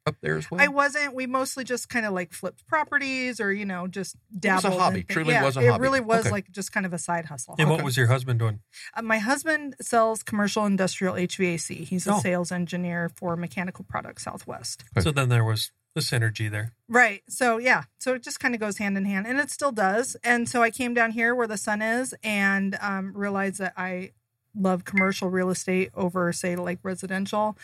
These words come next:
Speaker 2: um, specifically income producing properties, multifamily,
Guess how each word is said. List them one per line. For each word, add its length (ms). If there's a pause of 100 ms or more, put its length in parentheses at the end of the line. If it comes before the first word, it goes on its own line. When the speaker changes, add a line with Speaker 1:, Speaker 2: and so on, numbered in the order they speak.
(360)
Speaker 2:
um, 280
specifically 640
income 440
producing 440
properties, 680 (400)
multifamily, 840